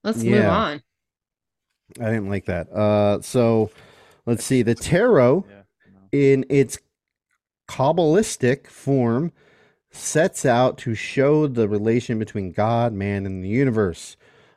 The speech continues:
Speaker 2: Among other things, it is a symbol of incarna-, incar-, incarnation. Um,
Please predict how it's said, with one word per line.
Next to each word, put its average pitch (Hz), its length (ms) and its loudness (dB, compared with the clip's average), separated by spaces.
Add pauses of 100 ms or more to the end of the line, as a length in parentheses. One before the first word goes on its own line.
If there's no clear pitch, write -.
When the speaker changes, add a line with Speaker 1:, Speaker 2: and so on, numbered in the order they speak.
Speaker 2:
Among 95 380 -6
other 123 260 2
things, 107 400 -4 (100)
it 117 160 0
is 110 180 0
a 98 80 -2
symbol 143 560 0
of 101 300 -4 (120)
incarna-, 127 380 -2 (1300)
incar-, 110 360 -6 (200)
incarnation. 101 840 -6 (720)
Um, 98 440 -4